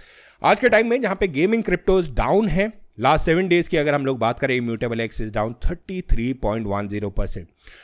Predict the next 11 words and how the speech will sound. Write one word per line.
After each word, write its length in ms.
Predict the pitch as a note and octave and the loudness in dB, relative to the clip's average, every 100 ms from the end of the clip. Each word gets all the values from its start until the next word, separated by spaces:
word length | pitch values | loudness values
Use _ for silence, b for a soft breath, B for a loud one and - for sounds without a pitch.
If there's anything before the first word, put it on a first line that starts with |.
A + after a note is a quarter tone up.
| B C#3+ | B 0
लोग 220 | G#3+ G#3 | 0 2
परचेज 340 | G3 G3 G#3+ | 0 2 0
करने 220 | G#3 G3 | 0 -2
की 100 | G3 | -2
नहीं 160 | C#3+ B2 | -2 -2
सोच 260 | - A#2 - | -4 -8 -10
रहे, 100 | - _ _ - | -16 _ _ -6
because 460 | C3 D3 D3+ D#3+ - | -2 2 2 2 0
होता 300 | E3+ F#3 E3+ | 0 0 0
क्या 160 | |
है, 60 | - | -2